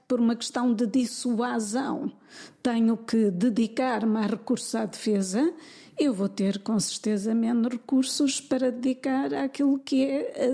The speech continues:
a, a, diga, a salvação deste equilíbrio, eh, da, da natureza e,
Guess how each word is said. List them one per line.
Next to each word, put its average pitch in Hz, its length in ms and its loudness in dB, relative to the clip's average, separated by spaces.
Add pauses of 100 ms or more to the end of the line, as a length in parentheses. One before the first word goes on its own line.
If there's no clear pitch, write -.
(340)
a, 247 40 0
a, 262 180 -4 (800)
diga, 233 320 0
a 262 40 2
salvação 240 920 -2
deste 214 360 -2
equilíbrio, 208 800 0 (460)
eh, 202 560 2 (480)
da, 202 360 2
da 214 200 0
natureza 220 960 0
e, 277 1120 0